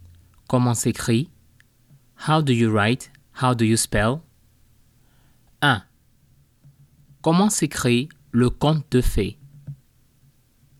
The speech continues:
Comment s'écrit le conte de fées ?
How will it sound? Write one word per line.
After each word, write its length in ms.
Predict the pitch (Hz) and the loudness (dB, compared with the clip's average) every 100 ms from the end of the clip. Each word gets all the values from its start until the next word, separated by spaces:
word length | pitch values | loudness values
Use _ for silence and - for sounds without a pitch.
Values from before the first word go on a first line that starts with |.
| _ _ _ _ _ _ _ _ | _ _ _ _ _ _ _ _
Comment 360 | 123 117 123 160 | 0 2 0 0
s'écrit 680 | - 127 - 110 107 180 - _ _ _ _ _ _ | -2 -4 -2 0 0 -2 -6 _ _ _ _ _ _
le 240 | 110 117 | -2 0
conte 560 | 110 - 135 170 - - _ | -2 -4 -2 -2 -4 -14 _
de 400 | 117 107 120 131 - | -8 -2 -2 -2 -6
fées ? 440 | - - 139 95 | -10 -2 -2 -2